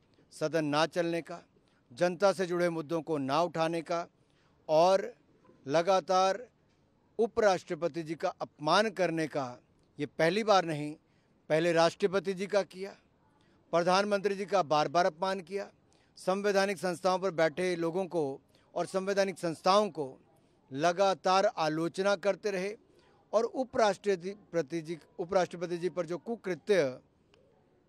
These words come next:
विपक्ष के सांसदों ने किया है। और श्रीमान राहुल गांधी जी, एक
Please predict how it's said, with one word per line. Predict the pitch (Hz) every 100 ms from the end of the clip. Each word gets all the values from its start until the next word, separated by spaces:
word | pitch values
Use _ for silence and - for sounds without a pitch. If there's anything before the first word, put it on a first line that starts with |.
| _ _
विपक्ष | 135 139 196 208
के | - 214
सांसदों | 190 165 139 165
ने | 165
किया | 139 160
है। | 185
और | 233
श्रीमान | - 185 202 214
राहुल | 170 127 165 226
गांधी | 214 175 143
जी, | 131 - _ _ _ _ _ _ _ _ _ _ _ _ _ _ _ _ _ _ -
एक | 165